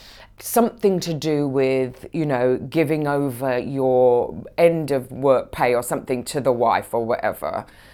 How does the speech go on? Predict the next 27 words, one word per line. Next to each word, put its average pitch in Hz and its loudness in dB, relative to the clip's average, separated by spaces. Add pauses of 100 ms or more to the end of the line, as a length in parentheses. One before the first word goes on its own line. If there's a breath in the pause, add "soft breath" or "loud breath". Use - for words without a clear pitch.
(260 soft breath)
Um, 147 4
and 175 0 (300)
nobody 214 2
spoke 202 0
up 180 -2
in 151 -4
defense, - 0 (420 soft breath)
but 175 6
ev-, 160 2
you 180 -2
know, 151 -2
there 165 4
were 165 4
a 165 4
lot 185 2
of - -6
people 175 -4
that 143 -6 (720)
agreed 135 -2 (360)
with 123 -6
him 101 -16 (720 soft breath)
and, 135 -4 (360)
you 165 -2
know, 127 -2
kind 151 -4
of 131 -4
jokingly 131 -2